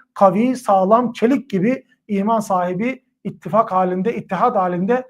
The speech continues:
müminler olmaya muvaffak eylesin. Allah-u Teala Müslüman alemine, İslam alemine şuur, basiret ve feraset nasip eylesin.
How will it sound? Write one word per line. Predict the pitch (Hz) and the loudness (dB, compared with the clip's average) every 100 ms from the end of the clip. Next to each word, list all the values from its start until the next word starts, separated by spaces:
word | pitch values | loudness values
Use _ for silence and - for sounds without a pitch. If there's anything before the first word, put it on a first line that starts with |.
| _ - | _ -8
müminler | 208 214 208 190 240 | -6 -4 -2 0 0
olmaya | 233 180 180 214 | 0 -2 0 0
muvaffak | 170 156 190 170 | -2 -2 -2 -2
eylesin. | 165 165 214 214 _ _ - | -4 -6 -8 -12 _ _ -4
Allah-u | 202 233 | 2 4
Teala | 226 190 202 226 220 _ _ _ - | 4 2 4 2 0 _ _ _ -8
Müslüman | 190 190 202 208 208 214 - _ _ | -8 -6 -4 0 0 -2 -8 _ _
alemine, | - 190 190 180 175 190 196 | -2 2 2 2 0 0 -2
İslam | 196 - 220 214 | -6 -6 -4 -2
alemine | 202 180 170 165 175 226 - _ _ _ | -2 0 -2 -2 -2 -2 -6 _ _ _
şuur, | - - 190 214 233 180 | -18 -6 -2 -2 -4 -2
basiret | 180 185 180 214 220 | -2 -2 -2 -4 -2
ve | 196 | -4
feraset | 190 180 175 196 175 | -2 -4 -4 -6 -10
nasip | 160 175 160 | -10 -8 -4
eylesin. | 160 160 160 208 | -4 -4 -4 -6